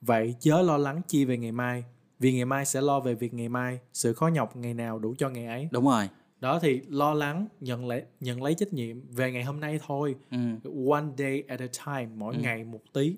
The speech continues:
Speaker 1: đúng không anh
Speaker 2: Đúng
Speaker 1: Cường?
Speaker 2: rồi, đúng rồi. Vì nếu mà mình có sự chuẩn bị tốt á, thì nó sẽ, nó giảm thiểu cho mình những cái rắc rối về, về, về tương lai nhiều lắm.
Speaker 1: Ừ. Đó, thì tại sao mình lại phải lo lắng về tương lai khi mà trước mắt mình, mình, ngay cái vấn đề ngay đây,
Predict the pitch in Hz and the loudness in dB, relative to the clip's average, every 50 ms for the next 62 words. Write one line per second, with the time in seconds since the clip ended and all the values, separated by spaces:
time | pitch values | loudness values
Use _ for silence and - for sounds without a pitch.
0 | - - 156 151 151 143 127 120 123 127 135 123 107 101 107 117 131 127 110 107 | -6 -8 -8 -6 -6 -6 -4 0 2 4 4 4 2 2 -2 -4 -6 -6 -8 -10
1 | - - - - - - - 143 147 151 151 185 220 190 147 143 - - 147 - | -14 -20 -20 -20 -14 -2 2 4 6 6 6 6 6 6 4 4 2 2 0 0
2 | 131 113 120 - - 185 208 233 220 - - - - - - 127 120 139 156 - | 0 0 0 4 4 4 6 4 2 0 -4 -10 -20 -8 -4 -2 0 0 0 0
3 | 160 165 151 - _ _ _ _ 180 185 175 147 90 92 - 123 113 104 - 143 | -2 -4 -6 -8 _ _ _ _ -4 0 2 2 2 0 0 -2 -2 -2 -2 -2
4 | 139 123 113 113 127 156 165 175 180 - - 151 156 180 165 135 117 110 110 110 | -2 -2 -2 -4 -4 -2 -2 -2 -2 0 0 0 0 2 2 2 0 0 0 -2
5 | 117 117 113 107 110 - 113 - - 135 135 135 135 131 131 123 113 107 117 147 | -2 -2 -2 -2 -2 -6 -6 -6 -4 -2 -2 0 0 0 -2 -2 -4 -4 -4 -6
6 | - - _ _ _ _ _ _ _ _ _ - 139 135 131 123 - - - - | -8 -12 _ _ _ _ _ _ _ _ _ -4 -4 -4 -4 -4 -8 -12 -20 -20
7 | - _ _ 147 151 175 196 208 - - 156 143 139 135 135 - - _ _ _ | -20 _ _ 2 4 4 2 0 -2 0 0 2 2 0 -2 -8 -18 _ _ _
8 | _ _ _ _ _ _ _ _ _ - 120 120 131 - - 147 143 147 143 135 | _ _ _ _ _ _ _ _ _ -2 0 0 2 2 0 0 -2 -4 -6 -6
9 | 127 120 123 123 - - _ _ _ _ _ _ _ - 117 101 113 117 - 123 | -8 -8 -10 -12 -14 -16 _ _ _ _ _ _ _ -2 -2 -2 -2 -4 -6 -6
10 | 117 123 139 156 147 147 143 139 139 151 180 196 175 147 131 123 117 117 120 - | -4 -2 -2 0 0 -2 -2 -4 -6 -6 -8 -6 -2 -2 0 0 -2 -4 -6 -6
11 | 143 143 143 139 131 135 135 - 147 143 131 123 117 113 - _ - 190 196 196 | -6 -2 -2 -2 -2 -2 -4 -6 -6 -4 -4 -6 -6 -8 -10 _ 0 0 0 2
12 | 185 185 190 190 160 135 123 120 120 120 117 113 113 113 117 117 120 120 127 135 | 0 -2 -2 -2 -4 -4 -4 -4 -4 -6 -8 -10 -10 -12 -14 -14 -12 -8 -8 -6
13 | 131 - 175 170 170 170 156 131 117 117 120 127 127 131 131 131 131 | -2 2 2 2 4 2 2 0 0 -2 -4 -4 -4 -2 -2 -4 -4